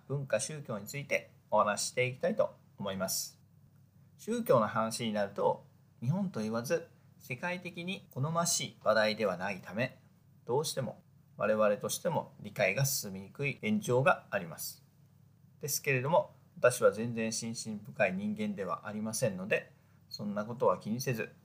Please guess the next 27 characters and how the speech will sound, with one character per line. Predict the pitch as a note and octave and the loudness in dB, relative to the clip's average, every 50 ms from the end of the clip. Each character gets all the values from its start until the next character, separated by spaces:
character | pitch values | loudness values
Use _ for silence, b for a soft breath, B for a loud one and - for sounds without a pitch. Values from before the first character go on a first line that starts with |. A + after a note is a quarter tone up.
| - _ _ _ - - | -20 _ _ _ -6 -2
現 | A#2 G#2+ G2+ - | -2 -2 -2 -4
地 | - | -6
で | - F2+ F#2 | -8 -10 -8
体 | - - G#2+ A2 G#2+ | -6 -6 -8 -8 -8
験 | - A2 G#2+ | -8 -10 -10
し | - - | -10 -10
て | - A2 | -12 -14
き | - | -4
た | - - A2 | -2 0 0
こ | - B2+ B2+ | 0 0 4
と | C3 G#3+ | 8 8
を | E3 - - - - - _ _ - - - - | 8 8 8 4 -8 -20 _ _ -20 -20 -16 -4
こ | - A2+ | -2 0
の | G2+ G2 | 0 2
ラ | F#2+ G#2 A#2 | 4 2 2
ジ | A2+ A#2 | 4 2
オ | A2 A2+ | 2 4
で | B2 C#3+ - - - - - - | 4 4 2 0 -4 -20 -20 -18
紹 | - - G#2 G2 - | -14 -12 -12 -10 -8
介 | - - - - | -8 -8 -6 -8
し | - | -8
て | - - G#2 | -6 -6 -6
い | G#2 - | -6 -6
き | - - | -2 2
た | - E3+ | 2 2
い | E3+ E3+ | 4 4
と | C3 - - - | 2 2 2 -2